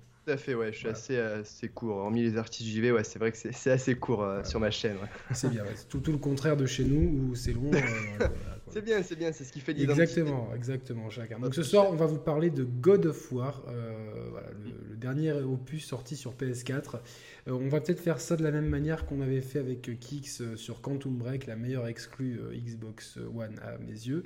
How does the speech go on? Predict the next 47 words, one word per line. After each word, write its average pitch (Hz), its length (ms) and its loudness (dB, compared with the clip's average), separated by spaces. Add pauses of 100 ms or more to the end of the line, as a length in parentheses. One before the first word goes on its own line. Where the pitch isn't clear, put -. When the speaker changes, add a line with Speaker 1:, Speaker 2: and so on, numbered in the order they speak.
(120)
Speaker 1:
Ouais. - 60 -10 (160)
Speaker 2:
On 123 100 -2
avait 120 120 0
fait 127 140 -4
une 123 100 -2
émission 120 420 -2
où 127 220 -2
on - 20 -8
débriefait 113 640 -8
le 110 200 -8
jeu, 131 360 -2 (320)
et 113 120 -8
puis - 120 -10
on 117 100 -6
parlait 110 260 -8
un 104 160 -10
peu, 123 100 -10
euh, 120 800 -8
spoiler, 113 560 -10 (120)
avec, 113 300 -12
euh, 113 280 -12 (360)
ce - 80 -16
qui 123 100 -8
se 120 60 -6
passe 127 220 -2
dans 117 80 -2
l'histoire, 127 600 -2 (120)
et, 120 260 -2
Speaker 1:
Ouais. 117 100 -4
Speaker 2:
euh, - 1000 -8
les 127 120 4
perspectives 139 600 2
pour 135 140 -2
le, 120 200 0
pour 120 160 -4
le 120 80 0
prochain 131 400 -2
opus, 123 320 -2
si 127 260 -4
prochain - 380 -8
Speaker 1:
Oui. 160 120 -2
Speaker 2:
opus, 147 320 -2
euh, - 20 -6 (200)
il 123 100 -4
y 117 40 0
aura. 98 300 -6 (520)
Euh, 107 280 -2